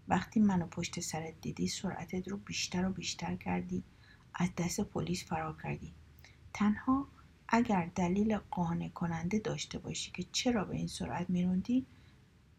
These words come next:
می‌ذارم که بری. مرد میون سال نگاهی به افسر کرد و گفت: «می‌دونی جناب سروان، سالها پیش زن من با یک افسر پلیس فرار کرد. وقتی شما رو آژیرکشون پشت سرم دیدم،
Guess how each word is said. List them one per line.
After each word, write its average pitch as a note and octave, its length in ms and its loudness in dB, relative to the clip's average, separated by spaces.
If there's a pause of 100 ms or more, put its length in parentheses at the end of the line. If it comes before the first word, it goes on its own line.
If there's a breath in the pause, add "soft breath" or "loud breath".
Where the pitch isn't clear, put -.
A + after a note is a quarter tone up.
(120)
می‌ذارم G3 520 6
که G3+ 140 -2
بری. - 340 -4 (760 loud breath)
مرد F#3 320 4
میون G#3+ 340 6
سال G3+ 360 2
نگاهی F3 440 2
به - 200 -2
افسر E3+ 300 -2
کرد F3 300 -4
و F3+ 40 -4
گفت: F3+ 280 -2
«می‌دونی E3+ 380 4
جناب F#3+ 320 0
سروان، E3 480 -4 (500 soft breath)
سالها G#3 520 4
پیش A3 320 -2
زن G3+ 340 4
من G3 260 4
با E3+ 160 -2
یک F3+ 320 0
افسر F#3+ 380 0
پلیس F3 460 -4
فرار D#3 420 -4
کرد. - 180 -12 (720 loud breath)
وقتی G3 340 2
شما G3 360 4
رو G#3 60 2
آژیرکشون F3+ 800 2
پشت - 320 -4
سرم E3 320 0
دیدم، F3 380 0